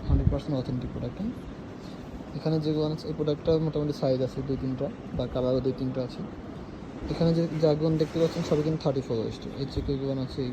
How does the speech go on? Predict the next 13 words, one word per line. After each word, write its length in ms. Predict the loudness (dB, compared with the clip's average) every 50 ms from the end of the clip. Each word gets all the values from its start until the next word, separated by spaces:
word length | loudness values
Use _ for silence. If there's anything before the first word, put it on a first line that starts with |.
| -4 -4
টেবিল 180 | -4 -4 -2
ডেনিমেও 400 | -2 -2 -2 -2 -2 -2 -2 -4
আছে, 200 | -4 -4 -6 -6 -6 -8 -8 -10 -10 -10 -10 -10 -12 -12 -12 -12 -12 -8 -8 -6 -6 -4
মানে 140 | -2 -2 -2
নিট 300 | 0 0 -2 -2 -2 -2
ফেব্রিকেও 420 | -2 -2 -2 -4 -4 -4 -2 -2
আছে, 220 | -2 -4 -4 -4 -4
এই 100 | -4 -4 -4
টাইপের 260 | -6 -6 -4 -4 -4
আছে। 240 | -4 -4 -4 -6 -6 -6 -6 -8 -8 -12 -12 -14 -14 -14 -14 -10 -6 -6
এগুলো 280 | -4 -2 0 0 2
জায়গাও 320 | 2 2 0 0 0 -2 -2
সবই 220 | -2 -2 -4 -4